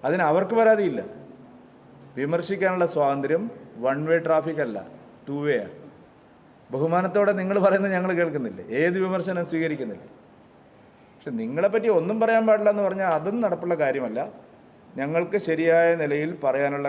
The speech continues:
കാര്യങ്ങൾ ഞങ്ങൾ നേരെ ചൊവ്വേ പറയും. അത് പത്രപ്രവർത്തക യൂണിയൻ ആയാലല്ല,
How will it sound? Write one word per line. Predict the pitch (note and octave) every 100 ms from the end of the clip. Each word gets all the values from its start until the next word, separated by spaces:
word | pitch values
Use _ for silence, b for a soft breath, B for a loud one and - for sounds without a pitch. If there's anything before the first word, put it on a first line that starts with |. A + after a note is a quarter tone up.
| B2+
കാര്യങ്ങൾ | B2 A#2+ B2 B2+ E3 F3+ C3
ഞങ്ങൾ | B2 B2 C3 F3 - B2
നേരെ | C3 D3 D#3+ E3
ചൊവ്വേ | C3+ B2+ C#3+ C3+
പറയും. | G#2 G2 - - - - - - - - _ -
അത് | B2 B2+
പത്രപ്രവർത്തക | C3 - F3 F#3 G3 F#3+ G3+
യൂണിയൻ | F3 D#3+ C#3
ആയാലല്ല, | A#2+ A2 G#2+